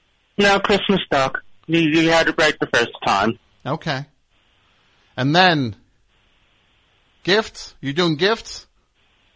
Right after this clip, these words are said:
Speaker 1: I do gifts, yes.
Speaker 2: Okay. You open the,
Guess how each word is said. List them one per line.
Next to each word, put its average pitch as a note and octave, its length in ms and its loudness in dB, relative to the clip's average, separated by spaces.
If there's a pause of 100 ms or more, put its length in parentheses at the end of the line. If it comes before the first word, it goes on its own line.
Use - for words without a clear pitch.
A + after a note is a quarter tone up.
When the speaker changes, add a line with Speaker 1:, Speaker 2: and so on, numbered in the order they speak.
(480)
Speaker 1:
I F3 100 2
do F3 160 2
gifts, B2+ 340 2
yes. F#2 200 0 (400)
Speaker 2:
Okay. A#2+ 500 -6 (1300)
You C#3+ 240 2
open D3+ 340 2
the, A2 400 -8